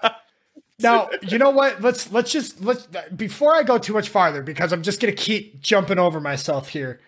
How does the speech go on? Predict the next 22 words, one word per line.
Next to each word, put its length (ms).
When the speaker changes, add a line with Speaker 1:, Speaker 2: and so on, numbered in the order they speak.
Speaker 2:
Um, 500
some 320
of 140
these 340
characters 800
and 200
their 120
names 600
are 480
just, 360
they're 100
just, 360
they're 120
just 260
fantastic. 1200
Um, 140
Speaker 1:
Cameron 460
Albright. 800
Speaker 2:
so, 540
so 220
we 120
have 600